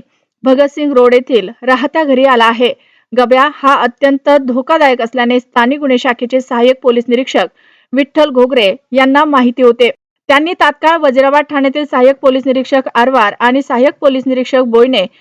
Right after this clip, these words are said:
यांच्या पथकांना बोलावून घेतले. पोलिसांनी गब्याच्या घरात जाऊन त्याचा शोध सुरू केला असता तो घराच्या छतावर लपून बसल्याचा संशय पोलिसांना आला.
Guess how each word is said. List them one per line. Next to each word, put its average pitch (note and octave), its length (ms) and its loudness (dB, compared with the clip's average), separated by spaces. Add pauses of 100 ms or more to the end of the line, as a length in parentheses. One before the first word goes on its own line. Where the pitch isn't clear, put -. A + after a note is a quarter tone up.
(240)
यांच्या C4+ 300 2
पथकांना B3+ 560 0
बोलावून A#3 380 0
घेतले. A#3 280 0 (160)
पोलिसांनी A#3+ 440 0
गब्याच्या C4 460 0
घरात C#4+ 340 0
जाऊन C4+ 320 2
त्याचा C4 340 -2
शोध C4+ 300 0
सुरू B3+ 280 -4
केला A#3+ 180 2
असता B3+ 300 -2 (460)
तो C#4+ 160 2
घराच्या C4+ 380 -4 (100)
छतावर B3+ 380 0
लपून B3+ 380 -2
बसल्याचा A#3+ 440 0
संशय B3 420 0
पोलिसांना A3+ 520 -2
आला. G#3+ 140 0